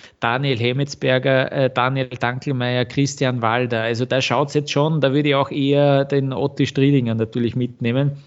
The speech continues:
Das ist natürlich ein, eine sehr, sehr gute Fahrt gewesen, die ihm da gelungen ist, mit der Startnummer eins eben, äh, ja, so ein bisschen ins, ins Blaue gefahren, aber vielleicht auch gar nicht so, gar nicht so schlecht, äh, an diesem Tag.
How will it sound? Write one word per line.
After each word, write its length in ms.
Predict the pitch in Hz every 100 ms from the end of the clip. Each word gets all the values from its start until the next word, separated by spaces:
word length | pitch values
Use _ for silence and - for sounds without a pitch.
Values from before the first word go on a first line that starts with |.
| -
Das 140 | 123
ist 80 | 120
natürlich 440 | 127 - 139 127
ein, 160 | 127 123
eine 300 | 131 127 123
sehr, 240 | - 131
sehr 140 | 131 143
gute 320 | 151 156 147
Fahrt 280 | - 135 -
gewesen, 400 | 147 147 143 156
die 120 | 135
ihm 100 | 143
da 100 | 147
gelungen 460 | 147 139 143 160 156
ist, 260 | 151 - - -
mit 200 | 143 165
der 60 | 175
Startnummer 540 | 139 139 147 165 151
eins 340 | 117 123 156 -
eben, 300 | 143 151 110 - - - -
äh, 360 | 120 123 123
ja, 200 | 120 151
so 100 | 131
ein 80 | 131
bisschen 260 | 147 156 151
ins, 280 | 143 139 -
ins 220 | 147 127
Blaue 340 | 127 123 151
gefahren, 480 | 151 151 - 143 165
aber 240 | 135 156 151
vielleicht 540 | 165 135 143 147 160
auch 220 | 156 -
gar 160 | 131 135
nicht 200 | 147 143
so, 400 | 139 135 143 131
gar 160 | 135
nicht 220 | 127 120 -
so 100 | 123
schlecht, 440 | 120 120 117 -
äh, 20 |
an 380 | 123 117 120 110
diesem 320 | 117 110 117
Tag. 320 | 113 101 104